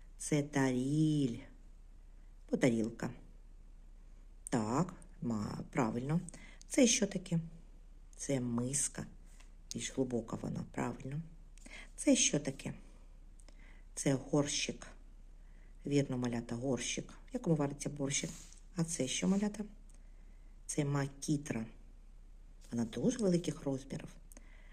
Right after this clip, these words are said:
Так. А це хто згадає, коли в гості приходить кум, то завжди його пригощають. Дуже зручний,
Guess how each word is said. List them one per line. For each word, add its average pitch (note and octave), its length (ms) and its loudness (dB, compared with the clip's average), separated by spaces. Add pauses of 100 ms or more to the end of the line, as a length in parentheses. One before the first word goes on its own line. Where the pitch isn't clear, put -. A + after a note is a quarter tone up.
(680)
Так. A#2 580 -2 (960)
А F#4 140 6
це D3+ 340 6
хто G#3 220 0
згадає, G#3 460 4
коли F#3+ 220 4
в F#3 40 6
гості F#3 320 2
приходить D#3+ 460 4
кум, D#3 320 4 (440)
то B2+ 80 4
завжди B2 360 4
його G#3+ 240 8
пригощають. B2 840 0
Дуже A#2+ 240 0
зручний, A#2+ 540 0